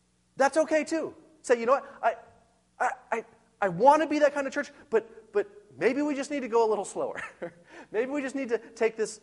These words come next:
you know, sort of one step at a time, um, a-, a-, and get there." In order for us to become unified and, and to stay unified and have, have, have this commitment, we've gotta be honest with each other.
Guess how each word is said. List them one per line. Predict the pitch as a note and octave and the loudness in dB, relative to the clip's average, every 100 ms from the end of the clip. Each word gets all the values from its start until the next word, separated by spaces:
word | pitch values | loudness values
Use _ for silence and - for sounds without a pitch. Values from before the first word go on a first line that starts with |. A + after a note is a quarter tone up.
| _ | _
you | G3 | -6
know, | F#3+ | -4
sort | E3+ F#3+ | -2 -4
of | F3+ - - | -4 -10 -2
one | F#3 | 0
step | G#3 G3+ F#3+ | 0 -2 -2
at | E3 | -4
a | |
time, | E3+ D3+ A#2 F2+ _ _ | -4 -8 -8 -14 _ _
um, | D#3+ D3+ C3+ C3 | 0 0 0 -4
a-, | |
a-, | D#3 B2+ C3+ A#2 F2+ | -6 -6 -10 -12 -12
and | D#3+ | -8
get | D#3 - | -8 -6
there." | B2 _ _ _ _ _ _ _ - | -10 _ _ _ _ _ _ _ -6
In | F3+ | 0
order | G3 B3+ | 2 2
for | A3 A#3+ | 0 -2
us | A3+ | -4
to | A3 | -4
become | F#3 F#3+ G3 F3 D#3+ - _ _ _ _ _ _ _ _ _ _ _ _ _ _ _ _ _ _ | -12 -6 -6 -6 -10 -18 _ _ _ _ _ _ _ _ _ _ _ _ _ _ _ _ _ _
unified | C#3 C3 F#3 A3 - D#3+ G2+ - _ _ - | -16 -10 -4 -4 -2 -2 -2 -8 _ _ -8
and, | E3 | -6
and | E3+ | -4
to | D3+ | -8
stay | - - G#3+ | -8 -2 0
unified | G3 D#3 C3+ C#3 | 0 -6 -6 -6
and | C#3 | -4
have, | F3 - | -4 -2
have, | E3+ D#3+ | -6 -6
have | D#3+ D#3 | -10 -12
this | D3 | -14
commitment, | D#3+ D#3+ - _ - | -12 -12 -14 _ -16
we've | C#3+ | -14
gotta | D#3 D#3 | -12 -12
be | D3 | -6
honest | C#3 C3 - | -6 -6 -10
with | - | -20
each | F#2+ | -20
other. | F2 D#2 | -20 -20